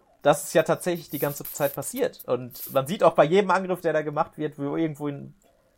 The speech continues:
wo das Feuer, das geschossen wird, immer noch ein bisschen weiter geht und ein Haus trifft. Und je länger dieser Kampf geht, je mehr ist das Dorf auch zerstört. Und das ist ziemlich cool gemacht, weil es nicht im Fokus steht und man am Ende das Ergebnis dann aber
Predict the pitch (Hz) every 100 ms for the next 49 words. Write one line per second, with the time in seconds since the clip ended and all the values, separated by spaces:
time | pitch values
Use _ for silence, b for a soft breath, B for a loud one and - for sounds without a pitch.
0 | _ 131 143 139 135 - 170 170 160 143
1 | - - 160 156 143 139 143 139 135 131
2 | 131 127 147 135 135 127 127 127 170 -
3 | 156 147 - 131 120 135 143 156 131 127
4 | 123 - 131 - 135 143 127 127 131 127
5 | - - 123 131 - - 131 - - -
6 | b b b b b - 131 131 131 123
7 | 139 - 175 190 214 196 180 - _ _
8 | _ _ - 120 147 139 - 160 208 202
9 | 196 170 151 143 143 156 143 139 135 147
10 | 147 - 131 131 127 131